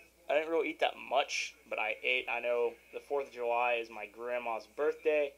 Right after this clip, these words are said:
She is eighty-eight, and my grandma is awesome. I love my grandma. Um, she's not one of the uptight, um, like,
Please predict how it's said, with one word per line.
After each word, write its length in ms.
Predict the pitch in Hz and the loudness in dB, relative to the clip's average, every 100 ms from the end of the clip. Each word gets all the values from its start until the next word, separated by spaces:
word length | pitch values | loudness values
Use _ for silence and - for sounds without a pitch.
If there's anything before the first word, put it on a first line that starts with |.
| _ - - - | _ -20 -20 -18
She 280 | - 135 131 | -14 -6 -4
is 140 | 120 - | -4 -2
eighty-eight, 600 | 120 113 110 120 131 - | -2 -2 -2 0 0 -2
and 100 | 117 | -10
my 160 | 110 107 | -6 -6
grandma 440 | 107 110 110 107 | -6 -8 -6 -6
is 120 | 101 - | -8 -6
awesome. 360 | 117 117 113 107 | -2 0 -2 -2
I 40 | |
love 160 | 113 127 | 0 0
my 80 | |
grandma. 440 | 120 135 139 139 131 - - - - - - | 2 4 6 6 6 -2 -20 -20 -20 -20 -10
Um, 420 | 120 123 123 123 120 - _ _ _ _ _ - _ - | -2 0 -2 -4 -14 -20 _ _ _ _ _ -20 _ -16
she's 220 | - 139 135 | -12 -8 2
not 240 | 139 131 | 2 2
one 140 | 135 | -2
of 100 | 131 | -2
the 180 | 120 120 127 | -6 -4 -4
uptight, 560 | 120 - 127 120 120 - _ _ - | -4 -8 0 2 2 -6 _ _ -10
um, 500 | 113 113 113 113 110 - _ - - | -6 -4 -4 -8 -14 -20 _ -20 -14
like, 400 | 113 113 110 - | -6 -4 -4 -8